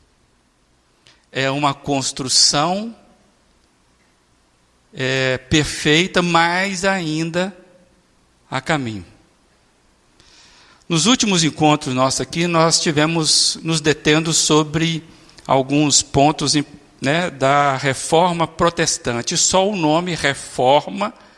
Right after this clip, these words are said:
já dá pra gente a noção da questão da, de uma construção. E nós destacamos nos últimos encontros,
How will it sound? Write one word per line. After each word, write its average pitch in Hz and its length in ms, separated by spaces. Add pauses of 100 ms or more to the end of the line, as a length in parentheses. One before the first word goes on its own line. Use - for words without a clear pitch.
(720)
já 143 380
dá 131 260
pra 170 220
gente 135 300
a 160 40
noção 160 580 (720)
da 123 180
questão 135 640
da, 156 520 (640)
de 131 260
uma 156 140
construção. 151 720 (1120)
E 156 80
nós 214 260
destacamos 190 840
nos 131 200
últimos 135 340
encontros, 156 800